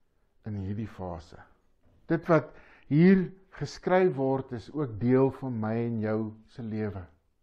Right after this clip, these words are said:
Maar terwyl die disippels en die apostels daar gekyk het, hoe dat Jesus opgevaar het en hulle gestaan en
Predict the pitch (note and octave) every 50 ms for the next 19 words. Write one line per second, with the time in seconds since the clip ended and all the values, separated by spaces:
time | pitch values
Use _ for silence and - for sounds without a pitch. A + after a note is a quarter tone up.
0 | _ _ _ _ _ _ _ _ _ _ _ _ _ _ _ _ _ _ _ -
1 | _ - A#2 - E3+ D3+ G3+ B3 C4 B3 A3+ F3 F3+ F3 - - A3 G3+ G#3 -
2 | G3+ F#3 F3 D#3 - - - - - - _ _ _ _ - - - - _ _
3 | _ C3 C3+ C#3 C#3 - - G3+ G3+ F#3 G3 - F3+ E3 - - - D3+ B2+ C#3+
4 | D#3 - - E3 D3 - - F#3 F3+ F3+ - E3 C#3+ C#3 C#3+ C#3 C#3 C#3 C3+ C#3
5 | - C3+ D3 D#3+ - G3 F3 - - - F#3 F3+ - - G3+ F#3 F#3 - F3 D#3+
6 | D#3+ D#3 D#3 D3+ D3+ D3+ D3 C3+ B2+ B2+ C3 C3 - C3+ - - F3 F3 F3+ F3
7 | E3+ D#3